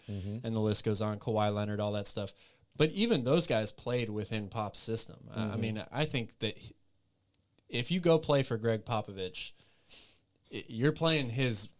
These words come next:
Speaker 2: way.
Speaker 1: Yeah.
Speaker 2: You're not playing your own way.
Speaker 1: But it might hinder you as a player, like it did to,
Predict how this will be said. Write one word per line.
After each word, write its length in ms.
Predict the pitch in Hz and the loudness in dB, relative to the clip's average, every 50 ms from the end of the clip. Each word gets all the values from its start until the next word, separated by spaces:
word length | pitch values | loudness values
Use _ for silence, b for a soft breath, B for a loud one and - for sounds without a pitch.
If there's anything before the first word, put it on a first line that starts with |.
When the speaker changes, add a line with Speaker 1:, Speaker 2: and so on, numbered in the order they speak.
| - - - - | -20 -18 -6 -2
Speaker 2:
way. 320 | 107 110 98 85 - - - | 0 0 0 0 -4 -6 0
Speaker 1:
Yeah. 220 | 113 113 131 143 | 4 6 6 6
Speaker 2:
You're 300 | 120 110 92 110 117 127 | 4 0 -4 -2 0 2
not 220 | 135 139 143 139 - | 4 4 4 4 2
playing 340 | - 143 135 127 123 117 | 2 2 2 2 2 0
your 160 | 113 107 107 107 | -2 -2 -2 -2
own 180 | 101 101 95 | -2 -4 -4
way. 100 | 90 85 | -2 2
Speaker 1:
But 120 | 90 123 139 | 4 6 6
it 100 | 131 123 | 6 4
might 220 | 131 135 147 135 | 4 4 4 4
hinder 360 | 113 120 156 180 202 202 170 | 4 2 2 2 4 4 2
you 240 | 113 101 92 90 92 | 2 2 2 2 2
as 140 | 101 95 98 | 2 2 2
a 60 | 104 | 0
player, 360 | - - 165 180 165 101 90 | 2 4 4 6 6 4 2
like 280 | 87 90 92 92 - - | 2 2 2 2 0 -4
it 120 | 104 95 | -6 -2
did 220 | 92 117 120 110 - | 0 0 0 0 4
to, 120 | - 127 | 6 8